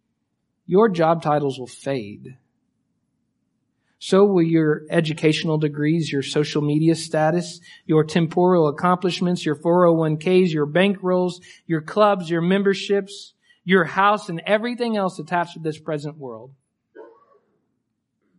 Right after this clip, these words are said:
At the end of the age and on into eternity, God's people will forevermore be known as the bride of the Lamb.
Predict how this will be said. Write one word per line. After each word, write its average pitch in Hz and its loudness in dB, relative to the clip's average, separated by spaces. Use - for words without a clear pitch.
At 165 -2
the 208 0
end 277 -2
of 262 -6
the 233 2
age 202 2
and 190 0
on 208 2
into 208 -2
eternity, 180 -2
God's 190 2
people 175 -4
will 165 0
forevermore 185 0
be 151 0
known 160 2
as 135 -6
the 143 -2
bride 151 4
of 156 0
the 147 -2
Lamb. 139 -8